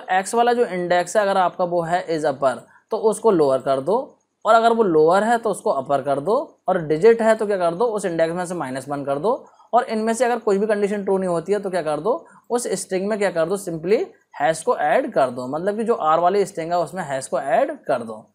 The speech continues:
तो इसका आउटपुट किस तरीके से आएगा देखिए, सबसे पहले जब लूप चलेगा तो एक्स को वैल्यू मिलेगी ज़ीरो, और ज़ीरो का मतलब हो गया ज़ीरो इंडेक्स, मतलब कि ये इंडेक्स, तो ये हमारा कैसा है देखिए is upper में है, तो ये हो जाएगा लोअर में।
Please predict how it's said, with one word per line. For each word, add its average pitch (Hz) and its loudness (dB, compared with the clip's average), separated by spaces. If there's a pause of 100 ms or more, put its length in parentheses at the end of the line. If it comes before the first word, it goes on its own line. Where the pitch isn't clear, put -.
(160)
तो 262 4
इसका 233 0
आउटपुट 175 2
किस 226 -2
तरीके 196 0
से 196 -2
आएगा 160 0
देखिए, 123 -8 (240)
सबसे 208 0
पहले 233 4
जब 220 2
लूप 196 2
चलेगा 185 4
तो 220 -2
एक्स 160 -4
को 214 0
वैल्यू 175 2
मिलेगी 160 0
ज़ीरो, 120 -8 (360)
और 185 2
ज़ीरो 190 6
का 233 2
मतलब 208 2
हो 185 2
गया 190 2
ज़ीरो 151 0
इंडेक्स, 196 0
मतलब 156 -2
कि 139 -4
ये 139 2
इंडेक्स, 170 -2
तो 185 -4
ये 165 -2
हमारा 165 -4
कैसा 170 -2
है 196 0
देखिए 202 -2 (360)
is 180 2
upper 156 4
में 135 -4
है, 131 -6
तो 180 -6
ये 175 -2
हो 180 2
जाएगा 156 2
लोअर 131 0
में। 107 -14